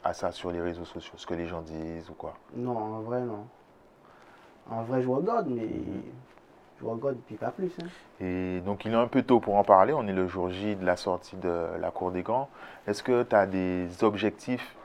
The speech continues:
Speaker 1: euh, en termes de chiffres ou peut-être disque d'or, de... c'est quoi ton,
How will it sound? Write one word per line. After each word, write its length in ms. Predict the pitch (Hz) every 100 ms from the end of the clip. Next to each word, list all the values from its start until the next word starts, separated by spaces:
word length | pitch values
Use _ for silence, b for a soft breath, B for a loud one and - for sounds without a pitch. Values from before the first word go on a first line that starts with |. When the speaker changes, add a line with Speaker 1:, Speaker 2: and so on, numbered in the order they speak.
| B B B -
Speaker 1:
euh, 320 | 90 87 78
en 140 | 76
termes 320 | 87 92 87 90
de 120 | 90
chiffres 540 | - 92 90 104 -
ou 60 | 90
peut-être 340 | 92 92 90
disque 300 | 87 95 - 98
d'or, 400 | 92 92 90 95 95
de... 360 | 90 85 85 82 B B B B B - - - -
c'est 80 | 101
quoi 480 | - 98 92 92 92 -
ton, 120 | -